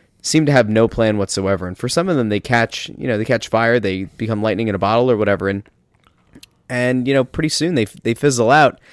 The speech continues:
and there's, there's nothing left. Their pro career's kind of in shambles and they've spent a ton of their money. And, and pretty soon they're, like, they're, they're no different than the people who have been, you know, paying exorbitant amounts of money to go see them play, you know, down at the, at Wells Fargo Center. So,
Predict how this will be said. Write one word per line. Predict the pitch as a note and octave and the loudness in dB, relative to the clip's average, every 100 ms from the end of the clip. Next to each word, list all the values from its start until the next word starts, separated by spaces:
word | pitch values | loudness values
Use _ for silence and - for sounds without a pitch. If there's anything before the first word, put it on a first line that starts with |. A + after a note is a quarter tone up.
| - - - | -20 -20 -6
and | A2+ A#2+ | 0 2
there's, | B2 - - | 2 -2 -6
there's | A#2 A#2 | -6 0
nothing | C#3 B2 G#2 | 0 0 0
left. | C3 - | 0 0
Their | F#2+ | -4
pro | - A2+ | 0 -2
career's | - A2 A2+ A2 | -2 -2 -2 -2
kind | A#2 G#2 | -2 -2
of | G2 | -2
in | F#2 | -6
shambles | - C3+ D3 D3+ C#3+ B2 | -2 0 0 0 -2 -2
and | G2 G2 _ - _ _ | -4 -6 _ -20 _ _
they've | F#2 | -6
spent | - - A2+ | -4 -2 0
a | |
ton | G#2 A2+ | 0 -2
of | G#2+ | 0
their | F#2+ | 0
money. | G#2 C3 G#2+ | 0 0 0
And, | F#2+ G2 - | -2 -6 -10
and | G#2 | -10
pretty | G2 A#2 | -4 -4
soon | G#2 D3+ F3 | -2 -4 -2
they're, | G#2+ | -2
like, | F#2+ F#2+ | -4 -6
they're, | - G2+ F#2+ _ - | -2 -2 -2 _ -6
they're | F#2+ | -4
no | F#2+ G2+ | -2 -2
different | G2+ G2+ G2+ F2+ | 0 -2 -4 -4
than | F#2 F2 | -6 -6
the | F2 | -8
people | F2 G2+ F#2+ | -8 -8 -6
who | F#2 | -6
have | F2 | -6
been, | D#2+ D#2+ | -6 -10
you | F2 | -10
know, | F2 | -10
paying | - G2 F#2+ F#2 | -6 -4 -4 -6
exorbitant | E2+ G2 F#2 F2+ F2 | -6 -4 -2 -2 -4
amounts | F2 F2+ - | -6 -8 -10
of | F2+ | -6
money | A2+ A2+ | -4 -4
to | F#2 F#2 | -6 -6
go | F2+ F2 | -6 -4
see | - G#2 | -6 -6
them | F#2 F2+ | -6 -8
play, | - F#2+ F2+ G#2 _ _ _ _ | -6 -4 -4 -8 _ _ _ _
you | - | -10
know, | F2 | -8
down | E2 E2+ | -6 -6
at | E2+ | -6
the, | F2 E2+ F2+ - | -8 -8 -8 -10
at | F#2 | -8
Wells | E2+ E2+ | -6 -6
Fargo | - C3 A2+ | -6 -6 -4
Center. | F2+ F2 F2+ | -4 -6 -6
So, | - G#2+ F#2+ | -4 -2 -2